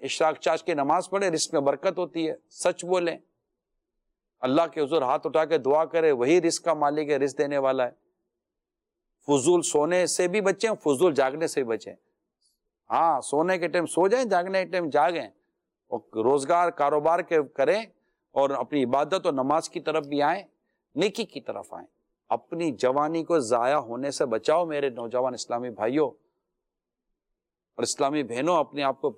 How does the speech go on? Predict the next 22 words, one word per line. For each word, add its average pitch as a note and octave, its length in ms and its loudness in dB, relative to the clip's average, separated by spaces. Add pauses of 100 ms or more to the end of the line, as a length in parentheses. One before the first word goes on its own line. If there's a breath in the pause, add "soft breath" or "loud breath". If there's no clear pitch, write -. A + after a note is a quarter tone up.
(140)
سنبھالیے، G#2+ 640 -4 (1000)
پلیز F3 320 2
سنبھالیے G#2+ 420 -6
خود - 240 -16
کو، - 140 -20 (1080)
یہ C3 120 2 (360)
بہت D3 240 0
بعد C3 300 0
میں D#3+ 140 -4
پتہ B2+ 240 -6 (120)
چلتا G2 280 -16
ہے۔ F#2 60 -20 (1700)
وہ B2+ 220 0 (880)
کہنے D3 300 -2
کو C3 160 -4
ہے A#2+ 180 0
کہ D#3 120 -4
نا، A#3 160 -2
وہ D#3+ 200 4 (560)
ایک A#2+ 180 0
بوڑھے C#3 300 4
میاں D3+ 340 2